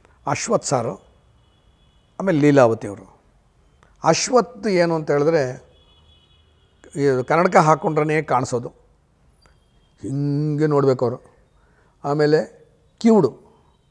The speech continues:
ಮಿಷಿನ್ ಹಾಕ್ಕೊಂಡ್ರೇ ಅವ್ರ ಕಿವಿ ಕೇಳಿಸೋದು. ಆ ಪಾತ್ರ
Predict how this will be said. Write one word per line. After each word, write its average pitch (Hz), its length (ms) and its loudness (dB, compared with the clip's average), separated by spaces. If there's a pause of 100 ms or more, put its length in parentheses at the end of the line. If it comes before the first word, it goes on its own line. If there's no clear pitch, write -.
(520)
ಮಿಷಿನ್ 175 300 0
ಹಾಕ್ಕೊಂಡ್ರೇ 165 800 0 (420)
ಅವ್ರ 139 140 0
ಕಿವಿ 139 300 -4
ಕೇಳಿಸೋದು. 110 420 -10 (840)
ಆ 160 100 6
ಪಾತ್ರ 156 360 2